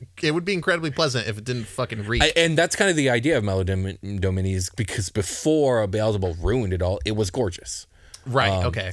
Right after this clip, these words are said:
Speaker 2: and then, then we have Canea, which is cold, coldest. And then Nessus, I believe, is hot again. So
Speaker 1: Hot again.
Speaker 2: Yeah.
Speaker 1: Uh, okay.
Speaker 2: So you're right. It, it, it does stand out, but it, it, it doesn't stand out. It's like half of the hells are hot, half the hells are cold.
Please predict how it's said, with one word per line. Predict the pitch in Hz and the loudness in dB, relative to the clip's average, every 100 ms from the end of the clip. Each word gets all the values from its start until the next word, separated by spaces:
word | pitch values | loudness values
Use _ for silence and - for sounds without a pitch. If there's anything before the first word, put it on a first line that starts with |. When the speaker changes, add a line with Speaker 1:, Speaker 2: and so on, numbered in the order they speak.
| - | -4
Speaker 2:
and | 110 110 | 0 2
then, | 110 107 98 | 2 0 2
then | 98 | 4
we | 104 | 4
have | 95 | 2
Canea, | 104 90 87 82 85 | 2 2 2 0 -2
which | 87 - | -4 -6
is | 90 | -4
cold, | - 107 87 87 82 - | 0 2 2 0 -4 -4
coldest. | - 110 101 87 - - - - - - - | 0 2 4 2 0 -6 -8 -18 -20 -18 -2
And | 104 107 | 0 2
then | 104 98 | 2 2
Nessus, | 120 117 139 - | 2 2 -2 -2
I | 120 | -2
believe, | 107 104 101 90 | 0 0 0 -2
is | 78 78 | -6 -8
hot | - - - | -8 -12 -12
again. | - - - - - | -16 -14 -14 -16 -12
So | - | -8
Speaker 1:
Hot | 95 101 | -6 -6
again. | 127 - - - - | -10 -16 -18 -20 -16
Speaker 2:
Yeah. | 95 - _ _ _ 117 | -16 -16 _ _ _ -2
Speaker 1:
Uh, | 120 123 123 - | 0 2 0 0
okay. | 131 131 98 90 92 _ - - - _ - - | -4 -4 -4 -4 -6 _ -20 -20 -20 _ -8 2
Speaker 2:
So | 247 175 | 4 4
you're | 175 170 | 4 4
right. | 117 82 | 4 4
It, | 120 | 2
it, | 151 135 | 2 0
it | 135 | 2
does | 165 - | 2 2
stand | 120 104 87 | 0 2 0
out, | 87 | 0
but | - 135 - | 0 0 0
it, | 123 - | -4 -4
it, | 127 131 - | -6 -6 -8
it | 123 | -8
doesn't | - 156 170 | -4 -4 -4
stand | - 143 127 | -4 -2 0
out. | 117 107 _ _ _ _ _ - | 0 -2 _ _ _ _ _ -10
It's | 135 | 0
like | 175 131 | 0 2
half | 156 156 165 | 2 2 2
of | 175 | 2
the | 151 | 4
hells | 135 127 | 4 2
are | 113 | 0
hot, | 95 92 95 | 2 0 0
half | - 98 95 | -2 -2 0
the | |
hells | 92 90 85 | 0 0 -2
are | |
cold. | 95 - 90 | -6 -8 -12